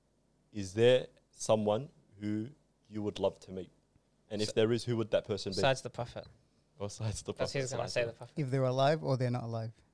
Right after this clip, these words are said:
Speaker 1: Yeah. Dead
Speaker 3: They
Speaker 1: or alive.
Speaker 3: If they're alive?
Speaker 1: They can be dead or they can be alive.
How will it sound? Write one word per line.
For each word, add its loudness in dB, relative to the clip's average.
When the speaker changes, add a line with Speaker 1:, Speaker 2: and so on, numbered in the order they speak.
Speaker 1:
Yeah. -2
Dead 4
Speaker 3:
They -
Speaker 1:
or 4
alive. 0
Speaker 3:
If -6
they're -2
alive? -4
Speaker 1:
They 0
can -2
be -2
dead 4
or 0
they 2
can -8
be -6
alive. -6